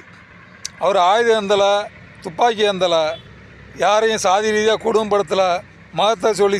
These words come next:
சீண்டல, சாதியை சொல்லி தீண்டல, எதுவுமே செய்யாம ஒரு மிகப்பெரிய அமைதி புரட்சி, எல்லா மக்கள் மேல அன்பு செலுத்தி ஒரு புரட்சி பண்ணாரு.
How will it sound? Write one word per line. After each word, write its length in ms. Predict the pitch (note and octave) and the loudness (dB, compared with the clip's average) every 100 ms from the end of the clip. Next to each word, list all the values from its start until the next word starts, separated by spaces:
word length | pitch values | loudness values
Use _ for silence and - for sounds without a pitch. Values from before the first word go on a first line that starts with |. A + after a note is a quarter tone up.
| - | -4
சீண்டல, 360 | F#3+ G3 F#3+ | -2 0 0
சாதியை 380 | G3+ E3 F#3+ G#3+ | 0 0 0 -2
சொல்லி 220 | F3+ F#3 | -2 -4
தீண்டல, 480 | F3+ G3 F3+ D3+ C3 - - - | -4 -6 -4 -2 -4 -6 -20 -18
எதுவுமே 420 | C#3 G3 B3 B3 A#3 | -4 -2 0 2 2
செய்யாம 640 | A3+ F#3+ F#3 F3+ F3 F3 - - - | 2 2 2 2 0 -2 -8 -20 -4
ஒரு 180 | G3 | -4
மிகப்பெரிய 540 | F#3+ G3 A#3 G3 A3+ G#3 | -2 -2 -2 0 2 0
அமைதி 320 | F#3+ G#3+ G#3+ | 0 -2 -2
புரட்சி, 480 | F3+ F#3+ D3 F#3 - - - - | -2 -4 -4 -12 -16 -20 -20 -6
எல்லா 280 | F3+ A#3 A3 | 0 0 0
மக்கள் 360 | G3+ D#3 G#3+ | -2 -2 -2
மேல 180 | G#3 A#3 | 0 -2
அன்பு 260 | F#3 A3 A3+ | -2 -4 -4
செலுத்தி 300 | G#3+ E3+ G3+ | -4 -2 0
ஒரு 160 | G3 | 0
புரட்சி 280 | E3+ F3+ E3 | 0 -4 -4
பண்ணாரு. 380 | E3 E3 D#3 | -4 -2 -4